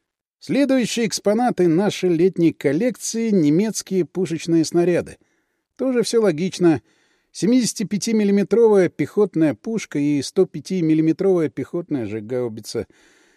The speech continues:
Значит, немцы не стали подтягивать сюда сто пятидесятимиллиметровки,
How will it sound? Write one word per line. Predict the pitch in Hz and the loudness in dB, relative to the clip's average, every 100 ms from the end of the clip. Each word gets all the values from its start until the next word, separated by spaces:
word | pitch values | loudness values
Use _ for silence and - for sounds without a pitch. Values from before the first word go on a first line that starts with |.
| _ | _
Значит, | - 151 151 170 | -4 -2 -2 -2
немцы | 220 247 220 233 | 0 2 0 0
не | 233 | -2
стали | 214 226 208 170 | 0 2 4 2
подтягивать | - 160 - 190 156 151 - | 0 -2 2 2 4 -2 -2
сюда | 151 185 202 | -4 0 0
сто | - 165 | 0 -4
пятидесятимиллиметровки, | 156 135 147 139 - 143 147 151 151 202 233 - 214 185 | -4 -8 -8 -8 -4 -2 0 0 0 0 0 0 -4 -4